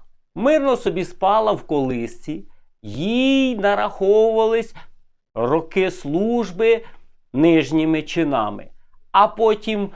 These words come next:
в полк приходили вже вони генералами чи старшими офіцерами. Такі офіцери були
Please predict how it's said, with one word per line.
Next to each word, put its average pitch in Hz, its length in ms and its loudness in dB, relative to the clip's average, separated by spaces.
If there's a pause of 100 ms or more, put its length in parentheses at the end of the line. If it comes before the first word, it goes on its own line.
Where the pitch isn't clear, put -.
(140)
в 156 260 -4
полк 294 600 0 (460)
приходили 175 920 2
вже 135 320 -2
вони 135 500 -4 (260)
генералами 143 1040 0 (480)
чи 175 420 -4 (260)
старшими 131 800 0 (200)
офіцерами. 104 840 -6 (500)
Такі 226 580 0 (200)
офіцери 208 880 0 (380)
були 196 460 0